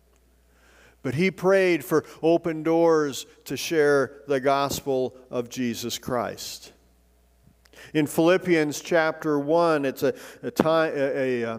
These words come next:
a letter written in, at the same time while he was in prison. He says this in Philippians one, verse twelve. It says that all these things had happened to him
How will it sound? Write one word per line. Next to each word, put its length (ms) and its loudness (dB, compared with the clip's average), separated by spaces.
a 60 -4
letter 320 2
written 260 -2
in, 160 -4
at 440 -8
the 100 -8
same 340 0
time 340 0
while 140 2
he 120 -4
was 220 -4
in 140 -6
prison. 480 -4
He 180 -4
says 380 0
this 280 -2
in 120 -4
Philippians 640 -4
one, 480 -2
verse 420 0
twelve. 680 0
It 160 -6
says 460 2
that 540 -2
all 360 4
these 520 0
things 400 -4
had 180 -4
happened 680 -6
to 200 -4
him 640 -6